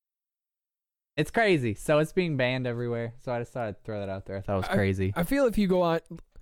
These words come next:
Speaker 2: that's why I kind of like Minecraft. Is you have so many, like, creative ass motherfuckers going on there and just making the most insane ass shit that they possibly can.
Speaker 1: It's insane.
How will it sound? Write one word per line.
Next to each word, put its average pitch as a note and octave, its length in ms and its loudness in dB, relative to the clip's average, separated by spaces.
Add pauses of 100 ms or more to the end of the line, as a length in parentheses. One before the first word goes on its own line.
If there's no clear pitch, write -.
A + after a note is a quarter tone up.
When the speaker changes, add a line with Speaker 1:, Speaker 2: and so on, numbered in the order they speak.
(460)
Speaker 2:
that's G#4+ 220 2
why D#4+ 160 4
I F#3 60 2
kind F#3+ 320 2
of E3 120 0
like C3+ 240 2
Minecraft. A2 800 -4 (480)
Is D#3 180 -4
you B3+ 100 0
have A#3 200 2
so G3+ 240 2
many, G3 440 0 (380)
like, C#3 140 -2 (560)
creative E3+ 580 2
ass C#3 280 0
motherfuckers B2+ 600 0
going A#2+ 300 0
on A#2 160 -4
there A2+ 140 -4
and A2+ 60 -6
just A#2 180 -6
making B2 260 -4
the A#2+ 60 -4
most A#2 340 -4 (360)
insane D#3 680 0
ass C#3 240 -2
shit - 440 0
that B2+ 100 -6
they B2 100 0
possibly A#2+ 560 -2
can. G2 360 -8
Speaker 1:
It's B2+ 180 -2
insane. D#3+ 640 0